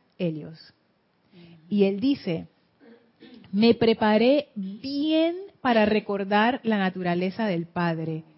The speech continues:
Speaker 1: O sea, imagínense, él venía para su misión, estaba en los planos internos y él dice, "Me preparé bien para recordar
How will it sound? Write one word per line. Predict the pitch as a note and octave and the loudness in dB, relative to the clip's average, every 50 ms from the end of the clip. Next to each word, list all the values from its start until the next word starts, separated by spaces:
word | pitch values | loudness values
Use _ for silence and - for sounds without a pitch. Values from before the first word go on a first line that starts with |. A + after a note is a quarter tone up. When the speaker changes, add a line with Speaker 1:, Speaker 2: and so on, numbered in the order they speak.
| _ _ _ _ - - - _ _ | _ _ _ _ -20 -20 -20 _ _
Speaker 1:
O | |
sea, | B3 A#3+ | 0 0
imagínense, | A#3 A3 A3 A3+ A3+ D4+ D#4+ C#4+ A3 G3 F#3+ - G3 F3 - | 2 2 0 0 0 0 0 0 -2 -4 -4 -4 -6 -2 0
él | A3 A3+ B3+ B3+ | 2 4 4 4
venía | A#3 C#4+ C#4+ C#4 C#4+ C#4+ D4 D4+ | 2 0 -2 -2 -4 -4 -6 -4
para | D4 B3 G#3+ G3+ | -4 -4 -4 -4
su | G3 - G3+ | -6 -6 -8
misión, | F#3+ F#3 F3 - A#3 A3+ A#3 | -10 -10 -10 -8 -8 -6 -4
estaba | A3+ A3+ - G#3 G#3 A#3 | -4 -4 -4 -4 -4 -4
en | A#3+ | -6
los | A3 G3+ | -6 -6
planos | F3 F#3 G3 G3 G#3 A#3+ A#3 | -4 -2 -2 0 0 -2 -4
internos | G#3 F#3 E3+ G3+ G3 G#3 A3 A3 | -6 -4 -2 -2 -2 -2 -2 -2
y | G3+ | -2
él | F3+ F#3 | -2 -4
dice, | G3 F#3 G#3+ F#3 | -4 -6 -6 -4
"Me | F#3+ G3+ G#3+ G#3+ | -2 -2 -2 -2
preparé | G#3+ A3 A3 G#3 - G3+ G3 G3 G#3+ A3+ G#3+ | 0 -2 -2 -2 0 0 0 2 2 0 -2
bien | G3 G3+ G#3 B3 C4 C4+ C4+ C#4+ C#4+ C#4+ D4 D4+ D#4 | -4 -6 -6 -6 -4 -2 0 0 2 0 0 -2 -2
para | D4 C#4+ B3+ A3+ G#3 | -4 -2 0 0 0
recordar | G3+ G3+ G3 F#3+ - - F#3+ F#3+ F#3+ F#3+ F#3 F#3+ G3+ A#3 A#3 A#3 A3 A3 A#3 C4+ | 0 0 -2 -4 -4 -6 -6 -6 -4 -6 -6 -2 0 2 4 4 4 4 2 0